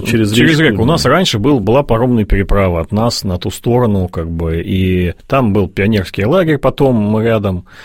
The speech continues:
Speaker 2: вот. Ну, в общем, там а-, активное было сообщение с той стороной, там потому что находился Шуйский тар-, тракт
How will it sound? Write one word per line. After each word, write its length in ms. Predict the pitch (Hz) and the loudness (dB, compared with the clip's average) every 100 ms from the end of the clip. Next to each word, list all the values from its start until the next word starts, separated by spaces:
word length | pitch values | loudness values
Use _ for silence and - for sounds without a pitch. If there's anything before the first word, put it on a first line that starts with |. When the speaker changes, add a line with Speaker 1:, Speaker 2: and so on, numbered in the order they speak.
| - - | -20 -8
Speaker 2:
вот. 380 | 104 104 98 95 | -2 0 0 0
Ну, 100 | 117 | -2
в 40 | 156 | -2
общем, 240 | - 139 | -2 0
там 260 | 147 135 113 | 2 0 0
а-, 140 | - 131 - | -2 0 0
активное 560 | 127 - 196 180 143 | 0 2 4 4 4
было 160 | 127 135 | 4 2
сообщение 480 | - 135 - 127 101 | 2 0 0 0 0
с 80 | |
той 100 | - | -2
стороной, 400 | 113 - 123 120 | -2 0 0 0
там 220 | 107 123 117 | 0 0 0
потому 260 | 127 123 | 0 0
что 140 | - 107 | -2 -4
находился 560 | 104 120 123 117 120 | 0 0 0 -2 -4
Шуйский 380 | - - - 127 | -2 -2 -2 -4
тар-, 360 | - 170 175 - | 0 0 0 -2
тракт 440 | - 170 185 - | 0 0 0 -10